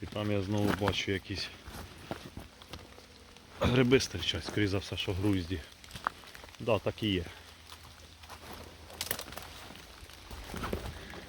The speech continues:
А тут їх вже багато. Тут гляньте.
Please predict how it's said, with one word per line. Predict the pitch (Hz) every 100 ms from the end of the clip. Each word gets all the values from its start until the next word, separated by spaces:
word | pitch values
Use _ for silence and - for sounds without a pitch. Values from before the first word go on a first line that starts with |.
| - -
А | 104 -
тут | -
їх | 110
вже | 107 101
багато. | 101 101 90 87 - 90 - - - - - - - - - - - - -
Тут | 92 95
гляньте. | 98 98 87 104